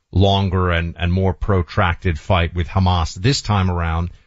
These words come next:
than it has in previous, uh, incursions. So I want to get into some of that, but, but first up, there's the other factor here, um, and it is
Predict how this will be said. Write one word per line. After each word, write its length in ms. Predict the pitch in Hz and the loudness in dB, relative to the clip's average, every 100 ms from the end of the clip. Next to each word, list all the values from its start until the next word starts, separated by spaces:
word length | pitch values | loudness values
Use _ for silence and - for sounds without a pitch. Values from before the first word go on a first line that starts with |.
| _ _ - | _ _ -2
than 160 | 107 | 0
it 80 | 98 | 2
has 460 | 95 95 92 80 - | 2 2 0 -4 -4
in 160 | 110 101 | -4 0
previous, 680 | - 120 104 92 85 - - | 0 0 0 -2 -4 -10 -10
uh, 160 | 85 85 | -6 -4
incursions. 960 | 98 90 - 98 87 71 73 73 - _ _ _ _ | -4 -4 -2 -2 -2 -4 -10 -18 -20 _ _ _ _
So 80 | 123 | -2
I 20 | |
want 120 | 160 147 | 0 0
to 60 | |
get 200 | 104 123 | 0 0
into 300 | 139 135 110 | 0 -4 -8
some 200 | - 101 | -8 -6
of 120 | 92 | -6
that, 220 | 87 85 - | -6 -8 -10
but, 140 | 87 _ | -14 _
but 140 | 107 | -6
first 460 | - 151 160 - - | -4 -2 -2 -2 0
up, 280 | 107 92 _ _ _ _ _ _ _ _ _ | 0 -2 _ _ _ _ _ _ _ _ _
there's 460 | 107 120 113 113 - | -6 -2 0 -2 -2
the 360 | 110 101 95 85 _ _ _ _ _ _ _ _ _ - | 0 2 0 -4 _ _ _ _ _ _ _ _ _ -2
other 280 | 156 196 156 | 0 0 -2
factor 520 | - 113 92 - 95 | -2 -2 -4 -6 -6
here, 520 | 80 87 80 76 80 - - - - | -4 -4 -4 -8 -14 -18 -18 -18 -8
um, 420 | 110 95 92 92 87 | -2 0 2 0 -2
and 180 | 104 101 | 0 0
it 120 | 104 | 2
is 480 | 104 98 92 - | 0 0 -2 -6